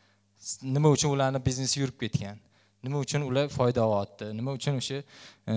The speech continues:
O L X yaqinda aytishdi, Kunuzga bergan, e, intervyusida eshitgan bo'lsanglar, bir milliard foyda ko'rar ekan o'rtacha O L X. Tasavvur qilasizlarmi? Bunaqa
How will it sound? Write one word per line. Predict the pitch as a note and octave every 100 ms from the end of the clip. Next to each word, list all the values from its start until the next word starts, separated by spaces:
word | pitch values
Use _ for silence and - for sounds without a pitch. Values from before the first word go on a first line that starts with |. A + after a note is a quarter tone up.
| G#2+ G#2+ -
O | C3+
L | C3
X | - -
yaqinda | B2+ - C3+ A#2+
aytishdi, | A#2 - A#2+ A2 A2
Kunuzga | C3+ B2 A#2 A#2
bergan, | A#2 A2+ A2+ A2+ - A#2
e, | A#2 A2 A2
intervyusida | A#2+ B2 A#2 A2 A#2+ A2
eshitgan | B2 - A#2 G#2+
bo'lsanglar, | G#2 G#2+ G#2+ G2+ G#2+ A2
bir | D3+ D3+
milliard | B2+ C3 C3+ - -
foyda | C3+ B2 A#2+
ko'rar | A2 G2
ekan | F#2+ G2+ _ _ _ _ _ _ _
o'rtacha | B2 A2+ G#2 G2 G2 _ _
O | B2 A#2+
L |
X. | - - - _ _ _ _ _
Tasavvur | - A2+ A2+ -
qilasizlarmi? | A2 A#2+ C#3 A3 E3+
Bunaqa | C#3+ C#3